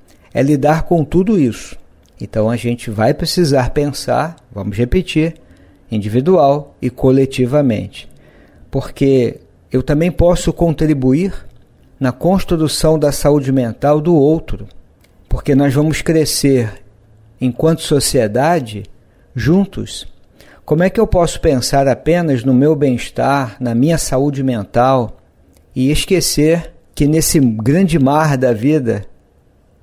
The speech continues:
tem náufragos, tem pessoas com embarcações perigosas, frágeis, e muitas vezes aquele que também está numa embarcação segura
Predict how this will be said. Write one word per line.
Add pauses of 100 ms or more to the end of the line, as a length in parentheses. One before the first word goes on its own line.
tem
náufragos, (440)
tem
pessoas
com
embarcações (260)
perigosas, (300)
frágeis, (600)
e
muitas
vezes (100)
aquele
que
também
está
numa
embarcação
segura